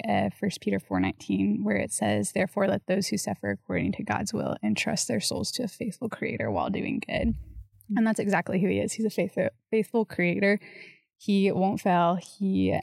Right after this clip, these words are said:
um, is over all. All things are in dominion to him, and he cares a ton. Um, and so we get to keep going back to him in the hard circumstances. And one of his gifts and his kindness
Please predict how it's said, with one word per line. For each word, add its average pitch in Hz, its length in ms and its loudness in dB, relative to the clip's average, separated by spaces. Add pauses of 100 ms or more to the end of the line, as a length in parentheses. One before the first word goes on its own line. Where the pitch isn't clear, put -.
um, 208 600 2 (300)
is 196 160 2
over 180 340 2
all. 175 200 4
All 190 120 0
things 196 240 0
are 170 140 0
in 190 80 2
dominion 190 380 2
to 220 80 2
him, 226 240 4
and 190 100 4
he 196 120 2
cares 190 300 0
a 196 60 0
ton. 202 560 2 (100)
Um, 202 360 4
and 185 120 2
so 202 140 2
we 202 100 4
get - 240 -4
to 196 320 2 (160)
keep 196 220 -2
going 190 260 4
back 185 260 -4
to 208 80 0
him 190 320 2
in 196 160 4
the 202 80 4
hard 226 240 0
circumstances. 240 680 0 (440)
And 202 140 4
one 196 140 4
of 226 60 0
his 233 180 2
gifts 180 380 2
and 202 120 6
his 180 180 4
kindness 185 600 2